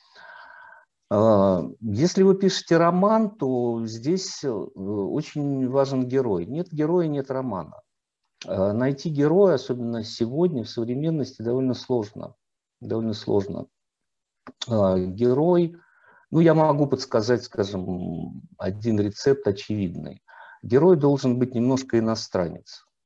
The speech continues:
Я своим студентам всегда зада-, задаю такой вопрос. В чем, что общего между Остапом Бендером, э, в "Двенадцати стульях"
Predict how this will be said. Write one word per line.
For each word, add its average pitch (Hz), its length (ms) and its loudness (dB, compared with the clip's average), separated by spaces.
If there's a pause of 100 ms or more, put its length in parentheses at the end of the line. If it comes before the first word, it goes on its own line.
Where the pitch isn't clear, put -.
Я 117 120 -2
своим 117 280 0
студентам 123 680 0
всегда 123 360 -4
зада-, 113 280 -2
задаю 113 400 2
такой 107 300 -2
вопрос. 107 340 -2
В - 100 -20
чем, 170 380 0 (300)
что - 280 4
общего 160 440 0
между 117 340 -2
Остапом 120 520 -4
Бендером, 135 680 -2
э, - 60 -18 (100)
в 98 720 -2
"Двенадцати 110 500 -6
стульях" 90 560 0